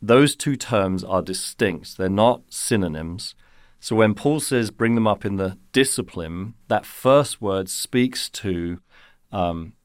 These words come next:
a molding, a shaping of the malleable soul, ready to receive the instruction, which you might say is the information necessary to, to do well in a particular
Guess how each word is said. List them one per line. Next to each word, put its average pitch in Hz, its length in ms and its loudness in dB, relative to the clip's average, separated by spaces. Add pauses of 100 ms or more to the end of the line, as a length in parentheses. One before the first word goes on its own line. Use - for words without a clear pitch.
(120)
a 92 60 -4
molding, 117 800 4 (360)
a 87 380 -6
shaping 107 1000 0 (440)
of 95 440 4
the 92 320 0
malleable 98 1160 2 (340)
soul, 82 640 0 (1080)
ready 95 680 0 (520)
to - 120 -2
receive 92 580 -2
the 90 100 -2
instruction, 87 1080 -4
which - 560 -4
you 95 160 -6
might 90 220 0
say 87 240 -2
is 87 140 -8
the 85 260 -4
information 82 840 -4
necessary 82 640 -4
to, 80 220 -8 (140)
to - 120 -10
do 80 200 -2
well 80 260 0
in 82 120 -2
a - 20 -4
particular 80 600 -6